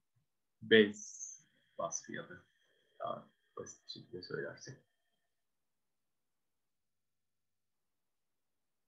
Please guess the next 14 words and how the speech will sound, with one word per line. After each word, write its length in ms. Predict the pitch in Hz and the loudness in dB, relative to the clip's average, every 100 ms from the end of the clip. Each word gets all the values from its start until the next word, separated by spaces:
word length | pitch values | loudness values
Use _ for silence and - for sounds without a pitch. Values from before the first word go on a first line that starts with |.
| _ | _
Yine 200 | 110 98 104 | -4 0 2
diğer, 280 | 90 90 - _ _ _ - | 2 0 -8 _ _ _ -14
e, 220 | 101 92 | -10 -6
baskı 320 | 95 95 - - | -6 -10 -14 -16
çalışmalarına 680 | - - - - 85 85 | -14 -14 -14 -10 -10 -8
ait 300 | 82 - - | -10 -12 -14
görseller. 680 | - - - 85 85 - 127 131 _ _ _ _ _ _ _ _ _ _ _ - | -14 -10 -12 -12 -14 -14 -14 -16 _ _ _ _ _ _ _ _ _ _ _ 0
Tema 360 | 143 135 - - | 0 -2 -8 -2
değişmiyor 500 | 135 131 - 98 92 | 0 0 -2 -4 -6
hiçbir 220 | - - | -10 -10
zaman 360 | 101 92 135 170 | -6 -4 -6 -6
ama 360 | 117 - 104 - | -4 -4 -6 -8
teknik 400 | - - - - - _ _ _ _ _ - | -6 -6 -8 -10 -16 _ _ _ _ _ -8
farklılaşıyor. 680 | 110 - 82 85 - - | -8 -6 -12 -12 -16 -16